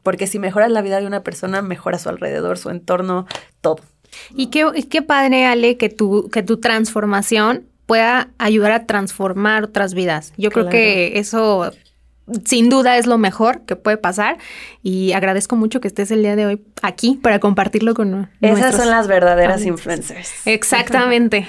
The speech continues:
Speaker 1: <laughs> Sí,
Speaker 2: exacto.
Speaker 1: totalmente. Ale, ¿algo más que quieras platicarnos sobre tu procedimiento?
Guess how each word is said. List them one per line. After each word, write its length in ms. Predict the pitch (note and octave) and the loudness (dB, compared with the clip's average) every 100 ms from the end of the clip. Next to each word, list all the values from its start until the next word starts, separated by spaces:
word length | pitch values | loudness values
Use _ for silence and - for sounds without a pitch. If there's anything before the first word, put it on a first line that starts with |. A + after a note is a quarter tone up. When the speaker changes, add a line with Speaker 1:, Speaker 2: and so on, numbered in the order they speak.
| - | -10
Speaker 1:
<laughs> 100 | - | -8
Sí, 80 | G3+ | -2
Speaker 2:
exacto. 440 | F3+ G#3 G#3 - | 0 0 -2 -12
Speaker 1:
totalmente. 920 | - F#3 - F3+ F3+ F3+ F3 E3+ E3+ - - - - - - | -4 -4 0 -2 -2 -4 -4 -6 -10 -10 -18 -16 -16 -18 -4
Ale, 380 | A3 A#3+ B3+ C4 | 2 4 4 4
¿algo 280 | A#3+ C4 C4 | 2 4 4
más 260 | B3+ B3 | 2 0
que 140 | A#3+ A3+ | -2 -2
quieras 400 | A3+ A3 A3+ A3+ | 2 4 4 0
platicarnos 840 | - G3+ F#3 F#3+ - G3+ G#3+ G#3+ | -2 0 0 -4 -2 0 2 0
sobre 260 | G#3+ F#3+ F#3 | 0 0 0
tu 180 | F3+ F3 | -2 -4
procedimiento? 1160 | F#3 F3 F#3 F#3 G3+ A3 A#3 A#3 A#3 A3+ A#3+ | -4 0 0 2 2 2 0 0 2 2 2